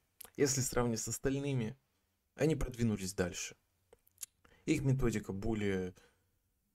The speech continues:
жизнеспособна. Она намного интереснее, намного лучше. Э,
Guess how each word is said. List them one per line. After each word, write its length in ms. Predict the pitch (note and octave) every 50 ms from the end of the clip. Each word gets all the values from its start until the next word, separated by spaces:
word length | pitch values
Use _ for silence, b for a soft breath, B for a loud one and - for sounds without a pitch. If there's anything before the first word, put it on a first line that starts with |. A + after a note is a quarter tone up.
| _ _ _ - -
жизнеспособна. 1040 | G#2+ A#2+ B2+ C3 C3+ B2 - - - B2+ B2+ - C3+ C3 A#2 A#2 A2 G#2+ G#2 G#2 - _ _ _ _ _ - _ _ _ _ _ _ _ _ _ _
Она 200 | - A#2+ B2 B2+
намного 360 | B2 A#2 A#2 A2+ A2 G#2+ G#2+
интереснее, 680 | G#2 G2 G2 - G2 F#2+ F#2+ F#2 - - - - G2+ - _ _ _ _ _ _
намного 320 | A2 A#2 B2 A#2+ A2 A2 G#2+
лучше. 420 | F#2+ - - - - - - - _ _ _ _ B B B B B B B B B B B _
Э, 140 | - - -